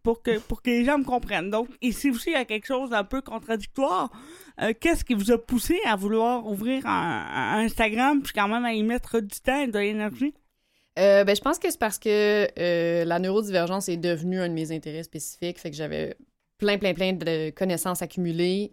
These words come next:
Speaker 2: que je ressentais le besoin de partager. J'ai, j'ai quand même toujours l'envie, je pense que c'est pour ça que je suis devenue prof, de partager mes connaissances.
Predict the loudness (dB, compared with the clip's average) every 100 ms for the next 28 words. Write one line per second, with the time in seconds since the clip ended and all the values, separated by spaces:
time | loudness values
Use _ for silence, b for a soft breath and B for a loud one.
0 | -6 -4 -2 -2 0 0 -2 -2 -2 0
1 | -2 -2 -4 -4 -6 -4 -4 -4 -6 -10
2 | _ -12 -8 -4 -2 -2 -2 2 4 4
3 | 2 -4 2 2 2 -2 -6 -4 -4 -4
4 | -6 -6 -8 -8 -10 -8 -8 -8 -8 -2
5 | 0 2 -2 -4 -6 -6 -4 -4 -2 -2
6 | -2 -2 -4 -4 -4 -6 -4 0 -2 -4